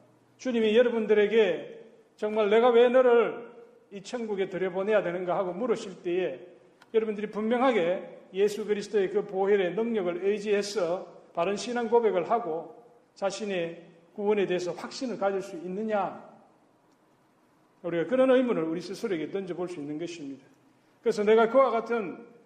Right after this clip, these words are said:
질문에 대해서, 나의 구원에 대해서 분명한 확신을 내가 잘 가지고 있지 못하다, 그렇게 생각하시는 분들은 이 로마서 팔 장의 말씀을 통해서 나의 감정의 그 상태에 관계없이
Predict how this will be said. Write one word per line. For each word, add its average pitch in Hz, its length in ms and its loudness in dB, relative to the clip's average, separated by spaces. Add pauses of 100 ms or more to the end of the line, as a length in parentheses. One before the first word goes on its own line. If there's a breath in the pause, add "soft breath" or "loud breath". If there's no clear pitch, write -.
(120)
질문에 247 420 -2
대해서, 202 760 -2
나의 226 320 0
구원에 240 360 0
대해서 202 280 -2
분명한 214 420 -4
확신을 233 680 -2 (420 loud breath)
내가 214 240 2
잘 202 460 -2 (180)
가지고 240 380 0
있지 247 180 -10
못하다, 208 840 0
그렇게 277 240 -6
생각하시는 208 680 -4
분들은 170 500 -8 (380 soft breath)
이 196 100 -4
로마서 208 420 2
팔 214 220 -2
장의 208 240 -2
말씀을 190 460 -4
통해서 196 800 -2 (380 soft breath)
나의 254 300 4
감정의 233 1000 -2
그 196 80 -10
상태에 196 440 -4
관계없이 180 800 -8